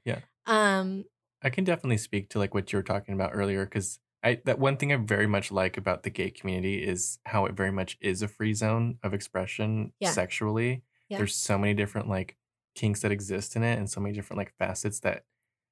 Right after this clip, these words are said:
Speaker 1: masculinity and male identifying people can embody, and just kinda garnering the sta-, the space for that. Not just males or anybody, like, in between. Like, there's always inclusion in, like,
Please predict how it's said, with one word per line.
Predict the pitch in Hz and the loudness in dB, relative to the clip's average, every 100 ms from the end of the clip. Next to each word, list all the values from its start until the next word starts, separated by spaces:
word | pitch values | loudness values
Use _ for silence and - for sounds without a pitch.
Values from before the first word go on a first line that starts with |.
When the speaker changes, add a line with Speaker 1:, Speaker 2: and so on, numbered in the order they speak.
| - | 2
Speaker 1:
masculinity | 117 110 - 107 101 107 110 | 2 2 0 0 2 2 2
and | 101 95 - - | 2 0 -4 -2
male | 95 95 95 98 101 | 0 2 4 4 2
identifying | 98 98 98 - 98 | 0 -2 -4 -2 -2
people | - 107 104 113 | -4 -4 0 -2
can | - 95 | 0 -2
embody, | 92 90 90 92 113 123 - _ _ _ _ | 0 -2 -2 0 2 0 -6 _ _ _ _
and | 117 104 98 92 - _ _ _ _ | 2 4 2 -2 -8 _ _ _ _
just | 117 110 - | -4 -4 -4
kinda | - 110 98 - - | -2 0 0 -4 -6
garnering | 98 101 101 | -2 0 -2
the | 98 | -4
sta-, | - - - | -8 -8 -6
the | 104 | -6
space | - 92 123 | -2 -2 -2
for | - | -2
that. | - 64 - - - - | -2 -2 -4 -20 -18 2
Not | 185 | 2
just | 190 180 - | 4 0 2
males | 110 104 110 123 | 4 4 2 0
or | 110 101 - - | -2 -4 -6 -4
anybody, | 101 101 101 107 | -2 0 0 2
like, | 101 101 | 0 -4
in | 98 | -8
between. | 98 - 101 110 139 - - | -10 -6 -2 -2 -4 -8 -2
Like, | 95 92 - _ _ _ _ _ _ _ | -2 -2 -10 _ _ _ _ _ _ _
there's | 107 101 | 2 2
always | 92 104 127 | 2 2 2
inclusion | 110 - 110 110 113 | -2 -4 -6 -6 -6
in, | 110 101 101 _ | -6 -6 -8 _
like, | 95 - | -8 -8